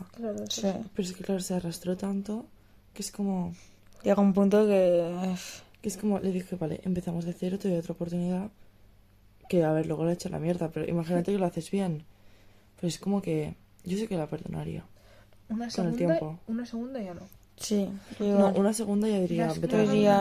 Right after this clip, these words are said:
Speaker 3: mierda".
Speaker 1: de, de
Speaker 2: "Las
Speaker 1: la persona
Speaker 2: caga".
Speaker 1: de la vuelta a cagar, te está
Speaker 2: Pero algo
Speaker 1: rayando mi
Speaker 2: tipo
Speaker 1: cara,
Speaker 2: así de
Speaker 1: o sea.
Speaker 2: gordo, ¿eh? Oye, Alice está en el lavabo hace mucho rato.
Speaker 3: Ya, o
Speaker 1: Alice,
Speaker 3: sea,
Speaker 1: ¿estás viva?
Speaker 3: el podcast con Alice, eh, como que no.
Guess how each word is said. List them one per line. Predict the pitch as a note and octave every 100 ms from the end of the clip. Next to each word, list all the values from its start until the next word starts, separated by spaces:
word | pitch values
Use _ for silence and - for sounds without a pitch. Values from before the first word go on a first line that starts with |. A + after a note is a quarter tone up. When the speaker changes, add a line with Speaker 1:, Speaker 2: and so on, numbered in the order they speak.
| G3
Speaker 3:
mierda". | F#3 -
Speaker 1:
de, |
de | G#3
Speaker 2:
"Las | G3+ A#3
Speaker 1:
la |
persona | A#3+ A#3+ -
Speaker 2:
caga". | F#3
Speaker 1:
de | F#3
la | F#3+
vuelta | G#3+ G#3+ A#3
a |
cagar, | A3+ G#3+ C4+ D#4 - - - - -
te |
está | - G3
Speaker 2:
Pero | G3+ G#3
algo | G#3
Speaker 1:
rayando | G#3+ G3
mi |
Speaker 2:
tipo | G#3 G3+
Speaker 1:
cara, | G3+
Speaker 2:
así | F#3+ G3+
de | G3+
Speaker 1:
o | G3
sea. | F#3+
Speaker 2:
gordo, | F#3+ F#3 F3
¿eh? | E3+ A3+ - - - - - -
Oye, | G#3
Alice | F#3+ F#3 F#3+
está | A3 A#3+
en |
el | F#3+
lavabo | - F3+ - F#3
hace | - G3
mucho | F#3 F#3 G3
rato. | F3+ - F#3 - - - - - -
Speaker 3:
Ya, | G#3+
o | G#3+
Speaker 1:
Alice, | D#3
Speaker 3:
sea, | A#3 A#3
Speaker 1:
¿estás | E3+ A#3+ A#3
viva? | A#3+ A3 G#3+ A#3 -
Speaker 3:
el | F#3+
podcast | F#3+ F#3+ - G#3+ G#3+
con | A3
Alice, | G3 F3+ F3+ - G#3
eh, | G3+ F#3 E3+ E3 E3 F#3 G3 G3+ G3 G#3 -
como | - E3
que | E3
no. | E3+